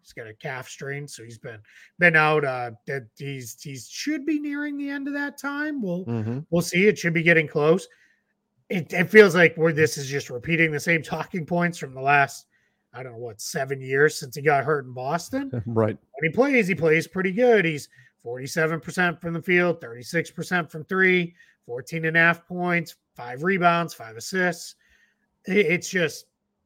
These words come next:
Speaker 1: you know, you, you can't, you cannot give up what it would take to trade for this guy.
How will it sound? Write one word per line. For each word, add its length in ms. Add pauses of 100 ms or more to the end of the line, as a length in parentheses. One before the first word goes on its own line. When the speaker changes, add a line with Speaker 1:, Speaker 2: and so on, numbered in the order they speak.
(140)
Speaker 1:
you 120
know, 80
you, 200
you 240
can't, 440 (640)
you 140
cannot 400
give 180
up 300
what 200
it 40
would 140
take 240
to 80
trade 340
for 140
this 180
guy. 460